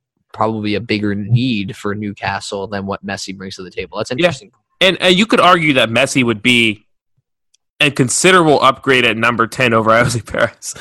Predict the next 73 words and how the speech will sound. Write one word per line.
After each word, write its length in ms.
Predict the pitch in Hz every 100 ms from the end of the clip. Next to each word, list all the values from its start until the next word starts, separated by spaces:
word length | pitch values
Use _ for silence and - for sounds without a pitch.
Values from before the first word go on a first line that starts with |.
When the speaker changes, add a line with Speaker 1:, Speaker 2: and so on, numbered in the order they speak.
| - - 147
Speaker 2:
So, 240 | - 156 135 -
and, 220 | 165 165
Speaker 1:
Really? 100 | 165 156
Speaker 2:
and 200 | - 156
I 120 | 151
Speaker 1:
Hang 80 | 147
Speaker 2:
think 180 | 185
Speaker 1:
on. 120 | 120 110
You're 120 | 165
telling 260 | - 196
me, 100 | 185
do 60 | 165
you 120 | 160
think 200 | 156 151
Messi 460 | 120 120 123 - 143
is 80 | 120
better 160 | 131
than 160 | 113 104
Perez? 600 | - 110 117 151 160 - -
Speaker 2:
Oh, 220 | 160 131 _ _
I, 300 | 131 139 139
I 20 | 151
know. 200 | 135 -
Shocker. 560 | - - 156 135 120 101 _ _ _
Speaker 1:
I 120 | - 139
Speaker 2:
Um, 80 |
Speaker 1:
know. 280 | 123 135 - -
I 100 | 123
don't 140 | 156
know 80 | 151
if 100 | 147
I, 140 | 143
I 140 | 131 139
don't 100 | 185
know 80 |
if 60 | 190
I 60 | 180
agree 180 | 127 156
with 160 | 165
that 160 | 98 95
a 60 |
hundred 200 | 104 107 98
percent. 340 | - 95 92 110
We 60 |
were 80 | 147
just 220 | 165 165
saying 180 | 196 175
how 140 | 147
he's 100 | 147
the 80 | 127
greatest 400 | 117 127 143 -
player 300 | - 143 135
of 80 | 120
all 120 | 123
time, 280 | 117 147 131
but 80 | 107
I 60 |
don't 20 | 127
know 100 | 131
if 80 |
I'm 160 | 127 117
ready 180 | 123 120
to 100 | 117
say 340 | - 123 117
that 200 | 107 104
Speaker 2:
Yeah. 200 | 139 127
Speaker 1:
he, 280 | 110 107 104 -
he's 220 | 117 104
better 240 | - 120
than 160 | 113 107
our 160 | 107
Ayoze 420 | - 113 113 110 98
Perez. 500 | 117 107 73 -